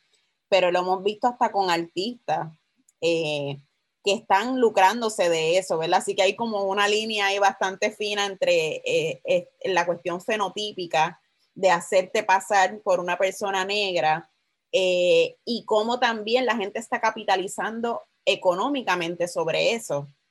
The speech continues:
¿verdad? Al presentarse como una persona, este, oscura de piel, cuando en realidad no sé,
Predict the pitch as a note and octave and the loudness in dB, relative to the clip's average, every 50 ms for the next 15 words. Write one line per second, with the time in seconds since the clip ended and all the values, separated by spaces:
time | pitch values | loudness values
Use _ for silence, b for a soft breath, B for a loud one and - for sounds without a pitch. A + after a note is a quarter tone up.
0 | _ _ - F3 F3+ F#3+ G#3 A#3 B3+ B3 G#3 G3 G3+ - G#3 F#3 F#3 - G#3+ F3 | _ _ -2 0 2 4 6 6 6 6 4 2 2 0 0 0 0 0 -4 -6
1 | F#3 F3+ F3 E3+ E3+ - A3 F#3+ - G#3+ G#3 G#3+ G#3 G#3 G3+ - G#3 G3+ G#3 - | -4 0 0 0 0 0 -2 -2 -2 -2 -2 -2 -2 -2 -2 -2 -2 -4 -4 -4
2 | - G#3+ G#3 G3+ G3+ G3 G3 F#3+ F#3+ F#3+ F3+ F3 - _ - F#3 G#3+ G3 - _ | -2 -2 0 0 0 0 0 0 0 -2 -2 -4 -6 _ -4 -4 -4 -6 -8 _
3 | - F#3+ F3+ F#3 F3+ F3 F3 F3 F#3 F3+ - G3+ F#3+ G3 G3+ G3+ G#3+ G#3+ B3 B3+ | 0 2 2 4 4 4 4 4 2 0 -2 0 2 4 4 2 2 2 2 2
4 | C4 B3+ B3+ A3 G3+ F#3+ G3 F#3+ F#3 F3+ F3+ F3 - G3 F3+ F3 F3 E3+ E3+ F3+ | 2 2 2 2 2 2 2 2 2 2 2 2 0 0 0 0 0 0 0 2
5 | F#3+ A3 C4+ B3 A3 G3+ F3+ F3+ F3+ F3 - A3+ G#3+ - | 2 2 2 0 -2 -6 -6 -6 -6 -4 -4 -6 -6 -8